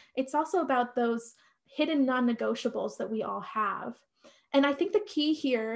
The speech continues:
is then to, to know that you have to honor the past. So some, so some people wanna hold on to the past, right? But some people really want to just bulldoze it all and move forward.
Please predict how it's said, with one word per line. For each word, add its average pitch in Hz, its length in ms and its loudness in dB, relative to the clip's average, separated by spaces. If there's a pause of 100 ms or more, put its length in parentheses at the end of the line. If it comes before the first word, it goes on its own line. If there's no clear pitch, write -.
is 247 280 6
then 262 260 8
to, 254 420 -2 (380)
to 302 120 0
know 269 460 4
that 262 140 2
you 254 100 -2
have 262 220 -2
to 277 220 0
honor 240 280 4
the 226 100 0
past. - 600 -4 (480)
So - 140 0
some, 302 400 0
so - 260 -2
some 339 280 0
people 269 560 8
wanna 233 140 0
hold 294 220 6
on 254 100 6
to 214 60 0
the 208 80 -8
past, - 360 -4
right? 240 180 0
But 233 140 -6
some 349 320 0
people 247 440 -2
really 277 640 2
want 226 520 -2 (380)
to 262 120 4
just 247 220 -4 (500)
bulldoze 311 520 6
it 277 80 2
all 240 300 2
and 226 220 0
move 247 220 2
forward. 220 540 -6